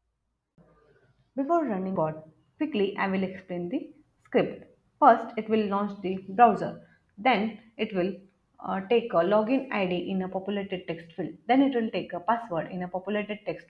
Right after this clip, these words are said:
field. Then it will click the button that is a login. Then it will come to the field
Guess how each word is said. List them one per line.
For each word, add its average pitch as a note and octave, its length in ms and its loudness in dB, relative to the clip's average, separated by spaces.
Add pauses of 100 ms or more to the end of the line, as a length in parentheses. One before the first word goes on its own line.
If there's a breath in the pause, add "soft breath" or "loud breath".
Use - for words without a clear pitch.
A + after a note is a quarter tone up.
field. - 140 -4 (340 loud breath)
Then D4+ 180 6
it D4+ 140 2
will D4 140 4
click G#3+ 280 -2
the G3+ 120 4
button F3+ 420 0
that E3+ 180 0
is F3 100 -4
a A#3+ 40 -2
login. A#3 540 4 (680 loud breath)
Then A3+ 460 0 (100)
it G#3+ 140 -10
will A3 160 -4 (760)
come B3+ 220 4
to G#3+ 80 0
the A#3+ 300 -2
field B3+ 140 2